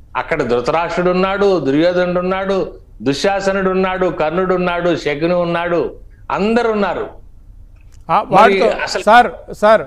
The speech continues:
Speaker 2: వాడితో పాటు మహాభా-, అంటే రామాయణ కాలంలో అట్లనే బతుకున్న లంకిని, శంకిని, ఢాకినీలు కూడా ఉన్నారు.
Speaker 1: అవునండి, వాళ్ళు కూడా ఉన్నారు. అయితే ఈ రోజున ఖచ్చితంగా నేను చెప్తాను,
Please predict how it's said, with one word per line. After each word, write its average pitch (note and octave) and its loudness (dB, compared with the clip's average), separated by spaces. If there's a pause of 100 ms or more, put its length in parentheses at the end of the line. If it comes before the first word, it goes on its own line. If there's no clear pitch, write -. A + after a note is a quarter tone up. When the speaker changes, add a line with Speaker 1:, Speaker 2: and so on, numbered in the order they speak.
Speaker 2:
వాడితో G#3 4
పాటు A3 2 (440)
మహాభా-, A3+ 4 (300)
అంటే G3 0
రామాయణ A#3 2
కాలంలో A3 2 (280)
అట్లనే A#3+ 0
బతుకున్న G#3+ 0
లంకిని, G#3+ -2 (100)
శంకిని, G#3+ -2
ఢాకినీలు G#3+ 0
కూడా G3+ 0
ఉన్నారు. C#3+ -6 (1300)
Speaker 1:
అవునండి, D3 -2 (540)
వాళ్ళు D3 2
కూడా F3 2
ఉన్నారు. C3+ 0 (440)
అయితే G#3 2
ఈ - 2
రోజున G3 0 (120)
ఖచ్చితంగా G#3 0
నేను F#3 0
చెప్తాను, F3+ -2